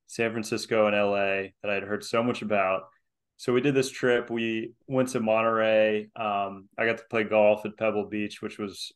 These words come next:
really cool. My wife's a great sport. Um, she kinda let me do my hobbies while we're baby mooning. Um, went to the Monterey Aquarium, did a lot of cool stuff there. Um, saw Big Sur. Um, so we were able to drive, like,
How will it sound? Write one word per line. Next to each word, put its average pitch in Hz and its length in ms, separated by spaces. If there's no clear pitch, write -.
really 107 300
cool. 101 420
My 107 100
wife's 113 320
a 117 60
great 104 260
sport. 101 680
Um, 98 400
she - 160
kinda 107 180
let 104 180
me 104 100
do 104 440
my 113 180
hobbies 107 420
while 104 220
we're 101 140
baby 113 340
mooning. 113 520
Um, 104 360
went 107 140
to 117 60
the 107 80
Monterey 107 420
Aquarium, 123 720
did 110 160
a 110 80
lot 110 140
of 101 120
cool 110 120
stuff 107 360
there. 110 480
Um, 107 260
saw 117 340
Big 113 220
Sur. 113 640
Um, 101 640
so 120 180
we 107 120
were 120 180
able 110 220
to 107 60
drive, 101 340
like, 98 220